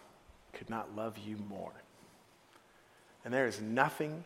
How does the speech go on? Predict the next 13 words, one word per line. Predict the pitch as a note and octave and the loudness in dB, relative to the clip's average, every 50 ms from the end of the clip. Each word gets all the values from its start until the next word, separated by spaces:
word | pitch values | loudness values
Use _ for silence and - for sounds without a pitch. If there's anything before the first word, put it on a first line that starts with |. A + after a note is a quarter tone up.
| - - - - - - - - | -12 -18 -20 -20 -20 -20 -10 -4
you | A#2+ B2+ C3+ C#3+ D3 D3 D3 | 0 2 4 4 4 2 2
will | D#3+ D#3 C#3+ | 0 -2 -2
do | B2+ B2+ B2 A#2+ A#2 A#2 A2+ | 0 2 2 2 2 2 -2
to | A#2 A#2+ | -2 -6
cause | - - - A#2+ A#2 A2+ A2 - | -6 2 6 6 6 6 6 0
him | - G#2+ G#2 G#2+ G#2+ - - - - - - - - - | -4 -6 -6 -6 -8 -12 -16 -20 -20 -20 -20 -20 -14 -6
to | - B2+ | -2 0
love | A#2 A#2 A2+ A2 A2 A2 A#2 | 2 4 4 4 2 0 -2
you | G#2+ G#2+ G#2 G2+ G#2+ - - - - - - - | -2 -2 -2 -4 -6 -12 -16 -20 -20 -18 -10 -6
less. | - F2+ - - - - - - - - - - - - - - - - - - - - - - - - - - - - - - - - - - - - - - - - - - - - - - - - | -4 -4 -4 -4 -6 -6 -8 -8 -12 -14 -18 -20 -20 -20 -20 -20 -20 -20 -20 -20 -20 -20 -20 -20 -20 -20 -20 -20 -20 -20 -20 -20 -20 -20 -20 -20 -20 -20 -20 -20 -20 -20 -20 -20 -20 -20 -20 -16 -6 0
This | A#2+ C#3 D3+ - - | 0 2 2 2 0
makes | D#3 C#3+ C3+ B2+ - - | 2 2 0 0 -2 -4
this | G#2+ A2 A#2+ A#2 G#2 F#2+ F#2 - - - - | 0 4 6 6 6 4 2 -2 -4 -6 -6